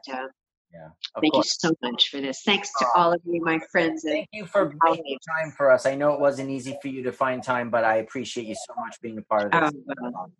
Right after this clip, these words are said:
Speaker 1: it's the least, are you kidding? It's a complete honor. And I really appreciate that you're doing this and giving a big, bigger voice to a magnanimous human being that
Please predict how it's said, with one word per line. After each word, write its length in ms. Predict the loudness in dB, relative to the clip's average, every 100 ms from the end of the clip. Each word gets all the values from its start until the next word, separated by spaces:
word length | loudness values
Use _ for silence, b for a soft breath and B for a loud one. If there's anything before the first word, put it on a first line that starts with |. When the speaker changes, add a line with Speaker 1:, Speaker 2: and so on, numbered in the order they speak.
| _ -2
Speaker 1:
it's 160 | 2
the 80 | 2
least, 680 | 4 2 0 -4 -14 -16 -4
are 60 | -2
you 120 | 0
kidding? 320 | 0 0 0
It's 140 | -2 -8
a 40 |
complete 540 | -10 -12 -6 -2 -2 0
honor. 440 | 0 0 -4 -8 -8
And 180 | -6 -4
I 40 |
really 300 | -2 0 -2
appreciate 540 | -4 -4 -2 0 0
that 80 | -2
you're 100 | -4
doing 300 | -2 -2 -2
this 320 | -4 -8 -10 -12 B B B
and 140 | 2
giving 320 | 2 2 -2 -6 B B -2
a 120 | -2 2
big, 220 | 2 2 -6 -14 _
bigger 280 | -2 -2 -2
voice 500 | -4 -2 -2 -4 -8 -2
to 240 | 0 0 -4 B _
a 40 | 0
magnanimous 760 | 2 2 2 0 0 -4 -8 -8
human 280 | -6 -6 -2
being 340 | -2 -2 -6
that 80 | -12